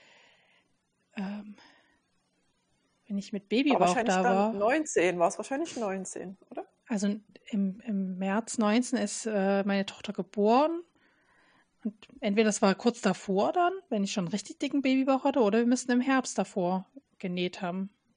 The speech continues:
Speaker 2: Du meinst, dass dein Sohn da geboren ist?
Speaker 1: Ach so, nee,
Speaker 2: Du
Speaker 1: mein
Speaker 2: warst mit deiner
Speaker 1: Sohn,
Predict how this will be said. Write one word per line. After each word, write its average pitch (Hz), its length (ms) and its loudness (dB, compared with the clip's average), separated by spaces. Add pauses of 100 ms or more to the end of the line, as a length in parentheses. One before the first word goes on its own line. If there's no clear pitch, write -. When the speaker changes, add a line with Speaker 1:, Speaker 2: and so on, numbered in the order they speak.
(760)
Speaker 2:
Du 185 60 -8
meinst, 180 220 0
dass 190 100 -2
dein 180 180 0
Sohn 208 280 2
da 175 80 0
geboren 170 400 -8
ist? - 220 -12
Speaker 1:
Ach 254 60 0
so, 320 140 4
nee, 233 120 6
Speaker 2:
Du 180 40 4
Speaker 1:
mein 175 140 2
Speaker 2:
warst 170 120 -2
mit 190 100 0
deiner 180 140 2
Speaker 1:
Sohn, 165 40 0